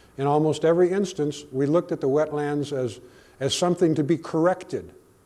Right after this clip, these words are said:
In fact, uh, in doing some research for the Jamestown Audubon Society, I looked for the definition of wetlands in a nineteen fifty-two edition of the Encyclopedia Britannica.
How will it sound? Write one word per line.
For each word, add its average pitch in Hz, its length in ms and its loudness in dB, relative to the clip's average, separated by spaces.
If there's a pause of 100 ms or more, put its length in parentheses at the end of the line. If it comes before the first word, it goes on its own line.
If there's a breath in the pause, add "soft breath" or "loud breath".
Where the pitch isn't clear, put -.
(800 soft breath)
In 117 80 -12
fact, 180 480 0
uh, 135 240 0 (440)
in 139 220 -2
doing 170 280 4
some 139 180 -4
research 156 480 -2
for 139 220 0
the 127 160 2
Jamestown 139 520 -2
Audubon 135 520 -2
Society, 120 760 -2 (500 loud breath)
I 127 180 0 (100)
looked 175 260 0
for 160 160 -2
the 139 100 2
definition 156 800 -2
of 123 320 -4 (120)
wetlands 131 760 -2 (320 loud breath)
in 131 140 -4
a 123 240 -2 (120)
nineteen 175 460 0
fifty-two 170 600 0
edition 135 540 -2 (480 loud breath)
of 120 380 -2
the 123 120 4
Encyclopedia 139 840 2
Britannica. 123 720 -6